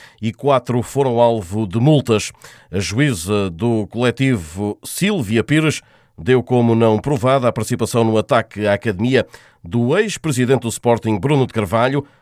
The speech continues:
também de Mustafa, líder de uma das claques do clube,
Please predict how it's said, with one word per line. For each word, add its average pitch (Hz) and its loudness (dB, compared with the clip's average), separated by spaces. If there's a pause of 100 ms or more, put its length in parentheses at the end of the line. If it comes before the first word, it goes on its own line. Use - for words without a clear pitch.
(140)
também 113 2
de 107 -2 (100)
Mustafa, 117 0
líder 104 0
de 101 -4
uma 113 2
das 95 -4
claques 98 -4
do 120 -4
clube, 135 2